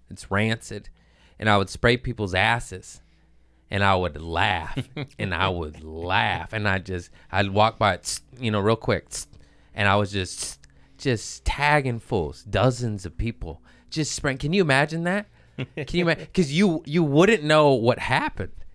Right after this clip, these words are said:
Speaker 1: You wouldn't know. You, you would be walking around and be like, "Did I step in it? No, no, I didn't step in it. Did I fart?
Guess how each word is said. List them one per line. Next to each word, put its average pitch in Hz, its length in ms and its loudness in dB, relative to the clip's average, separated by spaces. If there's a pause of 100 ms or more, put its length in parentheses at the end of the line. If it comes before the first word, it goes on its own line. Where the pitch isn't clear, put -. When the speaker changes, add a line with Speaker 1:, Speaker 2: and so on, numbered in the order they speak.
Speaker 1:
You 139 180 -2
wouldn't 180 380 4
know. 165 540 0 (400)
You, 185 440 6
you 180 200 4
would 196 200 6
be 170 120 4
walking 165 560 4
around 131 460 4 (180)
and 165 120 2
be 175 100 4
like, 123 180 0 (880)
"Did 160 160 6
I 120 120 2
step - 440 2
in 277 60 -4
it? 170 120 -6
No, 123 420 4 (200)
no, 151 360 2 (140)
I 180 120 2
didn't 226 260 2
step - 460 0
in 80 140 -6
it. - 260 -18 (260)
Did 151 160 4
I 135 140 0
fart? 160 500 0